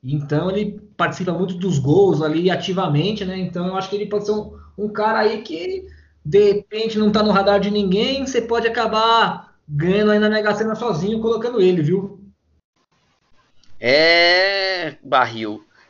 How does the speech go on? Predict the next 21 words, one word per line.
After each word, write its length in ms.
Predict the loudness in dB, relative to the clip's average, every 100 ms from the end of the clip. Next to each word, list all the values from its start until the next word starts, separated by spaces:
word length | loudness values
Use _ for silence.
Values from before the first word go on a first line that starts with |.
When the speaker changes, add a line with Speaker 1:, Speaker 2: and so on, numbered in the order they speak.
| -6
Speaker 2:
E 80 | 0
não 140 | 0
só 240 | 2 4
ele, 360 | 4 4 4 2
né? 300 | -2 -4 -8 -8
O 160 | 2 6
Elton 520 | 6 6 0 -2 0
aí, 220 | -2 -6
cara, 400 | -4 -2 -2 -8 -20 -20 -20 _ _
talvez 240 | -8 -6
não 100 | -6
tenha 180 | -6 -6
scout 460 | -6 -2 -2 -2 -6
dois 220 | -4 -4
mil 140 | -4
e 20 | -4
vinte 220 | -4 -4
e 80 | -6
um 100 | -4
pra 220 | 0 2
ele, 340 | 2 0 -6